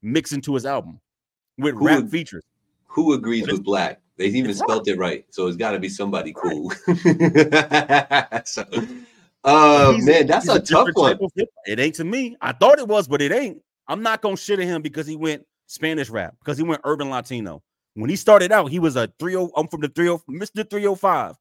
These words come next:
Speaker 1: rapping like Miami bass, rap. That's all he was doing. A regular rapper who happened to be tan. And he found a way to cross over. Matter of fact, I use, I look at him and I look at Flo Rida the same. Flo Rida's a rapper, bro.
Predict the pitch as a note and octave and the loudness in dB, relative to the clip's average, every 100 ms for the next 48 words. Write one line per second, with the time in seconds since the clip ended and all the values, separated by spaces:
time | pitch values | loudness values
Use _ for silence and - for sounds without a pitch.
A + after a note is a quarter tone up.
0 | _ _ G#2+ D3 F3+ F3+ E3+ D#3+ D#3 D#3+ | _ _ -6 -2 -2 -4 -6 -6 -4 -4
1 | D#3 C3+ C3 E2+ - - _ G#2+ D#3 B2+ | -6 -4 -6 -6 -16 -20 _ -4 -2 -2
2 | - - A2+ E3 F3 E3+ D3+ D#3 G#2 E2+ | -8 -14 -4 0 0 0 -2 -2 -4 -12
3 | - - A#2+ A#2 E3+ G3 G#3+ G3+ A3 G3 | -20 -12 -10 -2 -2 -2 -4 -2 -2 -2
4 | C3 C3 D#3 D3+ D#3 D3 C#3 D#3+ C3+ F#2 | -4 -4 -4 -6 -10 -10 -12 -12 -12 -14
5 | F2 _ _ _ _ _ _ _ _ _ | -18 _ _ _ _ _ _ _ _ _
6 | _ _ A#2+ C#3+ C#3+ C3+ C#3 D3+ D3+ F3+ | _ _ -6 -6 -2 -4 -4 -6 -4 -4
7 | E3+ G#3+ B2+ F#2+ _ - B2 A3+ D4 - | -2 -6 -6 -14 _ -14 -4 0 0 0
8 | A#3+ G#3+ _ _ _ _ - G3 A3+ A3+ | -4 -4 _ _ _ _ -4 -2 -2 -6
9 | G3 G3+ A3+ D#3+ G#3+ A#3 D3+ F3 F#3+ C#3 | -4 -2 -2 -2 -2 -4 -6 -8 -6 -8
10 | - F#3 A#3+ F#3+ E3 D3+ - A3 A#2+ - | -6 -2 -2 0 -4 -6 -8 -6 -8 -12
11 | _ - G3+ D4 D4 C4 G#3+ E3 F3+ F3 | _ -4 0 2 2 0 -2 0 0 0
12 | D3 B2 C3+ E3 | 0 -2 -2 -2